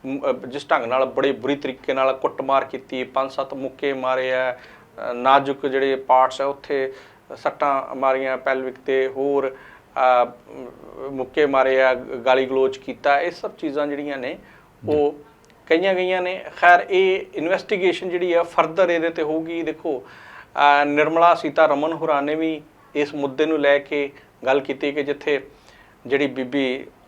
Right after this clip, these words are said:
Speaker 1: ਮਾਲੀਵਾਲ ਹੈਗੀ ਆ, ਖੁਦ ਦਿੱਲੀ ਵੂਮਨ ਕਮਿਸ਼ਨ ਦੀ ਜਿਹੜੀ ਆ ਉਹ ਚੇਅਰਪਰਸਨ ਰਹਿ ਚੁੱਕੀ ਹੈ ਤੇ ਜੇ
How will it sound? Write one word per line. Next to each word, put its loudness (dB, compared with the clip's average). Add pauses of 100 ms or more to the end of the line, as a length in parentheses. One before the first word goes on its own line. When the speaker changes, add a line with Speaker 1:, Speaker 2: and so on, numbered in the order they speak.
Speaker 1:
ਮਾਲੀਵਾਲ 4
ਹੈਗੀ -2
ਆ, 4
ਖੁਦ 0
ਦਿੱਲੀ 0
ਵੂਮਨ -4
ਕਮਿਸ਼ਨ -6
ਦੀ -6
ਜਿਹੜੀ -4
ਆ -2
ਉਹ -6
ਚੇਅਰਪਰਸਨ -4
ਰਹਿ 2
ਚੁੱਕੀ -12
ਹੈ -8
ਤੇ -8
ਜੇ -4